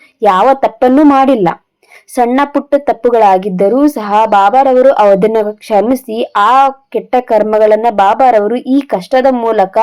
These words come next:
ತೊಲಗಿಸಿದ್ದಾರೆ, ತೆಗೆದು ಹಾಕ್ಬಿಟ್ಟಿದ್ದಾರೆ. ಇನ್ನು ನಿಮ್ಮ ಕರ್ಮಗಳಿಗೆ ಒಳ್ಳೆಯದೇ ಆಗುತ್ತೆ,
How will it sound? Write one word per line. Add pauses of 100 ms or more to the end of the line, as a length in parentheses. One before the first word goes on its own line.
(600)
ತೊಲಗಿಸಿದ್ದಾರೆ,
ತೆಗೆದು
ಹಾಕ್ಬಿಟ್ಟಿದ್ದಾರೆ.
ಇನ್ನು
ನಿಮ್ಮ
ಕರ್ಮಗಳಿಗೆ
ಒಳ್ಳೆಯದೇ
ಆಗುತ್ತೆ,